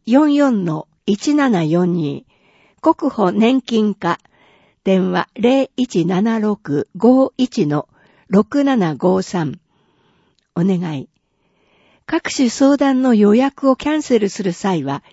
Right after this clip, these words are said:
必ずご連絡ください。市税の納付をもっと便利に。問い合わせ、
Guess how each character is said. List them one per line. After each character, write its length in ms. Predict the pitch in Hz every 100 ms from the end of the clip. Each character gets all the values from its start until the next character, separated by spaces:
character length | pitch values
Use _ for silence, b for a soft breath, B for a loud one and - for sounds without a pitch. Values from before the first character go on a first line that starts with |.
| b b b b
必 140 | 175 180 240 262
ず 180 | 269 233
ご 120 | 240
連 180 | 226 226
絡 260 | 220 226
く 120 | -
だ 140 | 196 190
さ 200 | - 175
い。 140 | 147 _ _ _ _ _ _ _ _ _ _ _ _ _ _ _ _ _
市 280 | - 277 294
税 320 | 269 240 208
の 240 | 190 190
納 320 | 247 202 254 226
付 200 | - 233
を 180 | 220
も 180 | 208 262
っ 20 | 311 _
と 120 | 254
便 320 | 196 233 302 277
利 160 | 185
に。 220 | 160 165 _ _ _ _ _ _ _
問 180 | 196 175
い 60 |
合 40 | 175
わ 80 | 175
せ、 280 | - 185